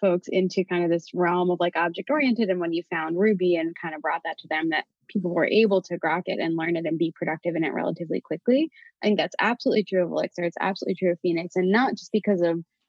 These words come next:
you know, Elixir's language features and the fact that similarly to Ruby, you know, it is eloquent and easy to reason about. But I think there's so many sort of Elico-, Elixir ecosystem features that allow developers and whole teams to be really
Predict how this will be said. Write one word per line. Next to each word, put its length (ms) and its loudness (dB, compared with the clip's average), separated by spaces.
you 80 6
know, 120 4
Elixir's 440 2
language 360 4
features 360 0
and 80 2
the 100 -2
fact 340 -4
that 180 -4
similarly 640 2
to 120 -4
Ruby, 260 2
you 100 2
know, 120 0
it 80 -2
is 160 -2
eloquent 540 -4
and 100 0
easy 220 -2
to 80 -2
reason 280 0
about. 440 -2
But 180 0
I 80 2
think 200 2
there's 220 2
so 140 2
many 200 4
sort 160 0
of 80 0
Elico-, 540 0
Elixir 540 2
ecosystem 640 -2
features 380 -6
that 180 -6
allow 540 -2
developers 540 0
and 120 -2
whole 240 2
teams 420 -6
to 80 -14
be 140 -4
really 320 -2